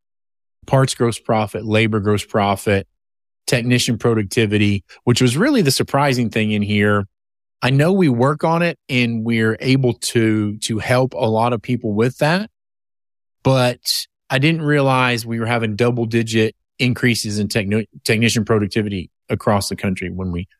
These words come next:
again, when we take these four shops and squeeze them together. Car count, uh, e-, effective labor rate increase, net profit dollars per week, weekly revenue,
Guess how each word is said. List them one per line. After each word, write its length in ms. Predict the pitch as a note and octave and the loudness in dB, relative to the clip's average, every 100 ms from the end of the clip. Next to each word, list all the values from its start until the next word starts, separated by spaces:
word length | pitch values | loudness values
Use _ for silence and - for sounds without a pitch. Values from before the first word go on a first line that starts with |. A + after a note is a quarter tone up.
| - | -2
again, 220 | A#2 G#2+ | 0 2
when 80 | G#2 | 2
we 80 | G2 | 2
take 220 | C#3+ B2 | 0 0
these 160 | B2+ | -2
four 180 | - A2+ | 0 -2
shops 260 | - G#2 - | 0 -2 -4
and 80 | G2+ | -10
squeeze 260 | - G#2 | -6 -6
them 120 | F#2 | -6
together. 420 | F2 G2+ F#2+ F#2 F#2+ _ _ _ _ _ _ _ _ _ _ _ _ | -6 -2 0 0 -4 _ _ _ _ _ _ _ _ _ _ _ _
Car 240 | - C#3+ | 0 2
count, 600 | C#3 D3+ C#3 C#3 C#3 C#3 - _ _ _ _ _ | 2 2 2 0 -2 -10 -14 _ _ _ _ _
uh, 320 | B2+ A2 A2+ | -6 0 2
e-, 140 | B2+ B2+ | 2 0
effective 460 | G#2+ C#3+ C3 B2+ | 0 0 0 2
labor 340 | A2+ A#2+ C3 C3 | 2 4 4 4
rate 240 | C3 B2+ | 4 2
increase, 840 | B2 B2 - B2 A#2+ A#2 G#2+ - - _ _ _ _ _ - | 2 -2 -2 -2 0 -2 -6 -8 -12 _ _ _ _ _ -2
net 280 | A2+ B2 | 0 0
profit 400 | - B2+ A#2 A#2 | 0 0 0 -2
dollars 360 | A2+ A2+ A2+ G#2+ | 0 2 2 0
per 220 | - G#2+ | -2 -2
week, 440 | G2+ B2 B2 A#2 - _ _ _ _ - | 2 2 4 2 -6 _ _ _ _ -2
weekly 420 | A#2 A#2+ C3+ B2 | 0 2 2 2
revenue, 720 | A2+ A#2 A#2+ B2 B2+ B2+ B2+ | 4 2 0 0 0 0 -2